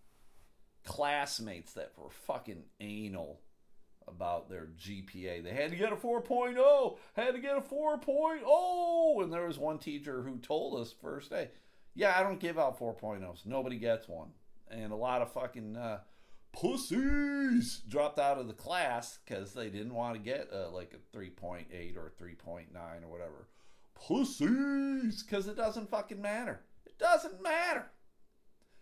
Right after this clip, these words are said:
It doesn't fucking matter. I never had a, uh, prospective employer go, "Hey, what was your G P A?" 'Cause it doesn't matter. Can you do the job? Yeah.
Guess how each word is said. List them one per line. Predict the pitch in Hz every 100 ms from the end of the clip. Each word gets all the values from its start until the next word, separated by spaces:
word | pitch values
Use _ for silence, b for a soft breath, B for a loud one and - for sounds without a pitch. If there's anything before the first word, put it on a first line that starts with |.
| - -
It | -
doesn't | 370 359 359 -
fucking | 370 339 381
matter. | 359 349 359 381 226 - - - _ _ - - - b b
I | 143
never | 160 185 240 233 202
had | 233 196 190 175 135 117 - - _ - - _ _ _ _ -
a, | 127 120 110 98 -
uh, | 85 78 85 -
prospective | 117 - - - 156 123
employer | 120 - 135 135 117 101
go, | 98 92 -
"Hey, |
what | 233 - 220
was | 208
your | 208
G | 170 202
P | - 185
A?" | 208 -
'Cause | - - 135
it | 135
doesn't | 165 139
matter. | 147 127 - _ _ _ - _ _ - - _
Can | - 160
you | 156
do | 160 196
the | 185
job? | 120 139 170 220 190 -
Yeah. | 156 190